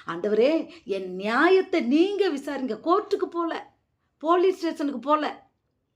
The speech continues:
அவர் யார்கிட்ட கேட்கிறாரு? "தேவனே, நீர் என் நியாயத்தை விசாரித்து, பக்தி இல்லாத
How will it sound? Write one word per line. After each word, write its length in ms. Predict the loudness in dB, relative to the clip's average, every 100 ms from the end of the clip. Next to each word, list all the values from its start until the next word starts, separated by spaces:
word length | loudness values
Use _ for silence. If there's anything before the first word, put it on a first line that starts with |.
| _ _
அவர் 180 | -8 -6
யார்கிட்ட 400 | -2 -2 -2 -6
கேட்கிறாரு? 480 | -6 -4 -2 -4
"தேவனே, 800 | -6 -4 -2 0 2 0 -4 -8 _ _ -20 -8
நீர் 460 | 0 4 4 4
என் 480 | 2 -2 -4 -6 -8 _
நியாயத்தை 960 | -8 -2 0 2 2 0 0 0 2 -2
விசாரித்து, 840 | -4 -2 0 2 0 -4 0 4 6 4 0 -10 _ _ _ _ _ _ _ _ _ _ _
பக்தி 560 | -2 -2 -4 _ 0 0
இல்லாத 680 | 2 0 0 0 0 0